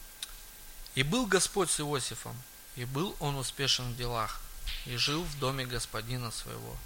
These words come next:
египтянина. И видел господин его, что Господь с ним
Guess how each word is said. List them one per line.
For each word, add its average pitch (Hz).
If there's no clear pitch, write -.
египтянина. 120
И 123
видел 170
господин 143
его, 113
что -
Господь 117
с -
ним 110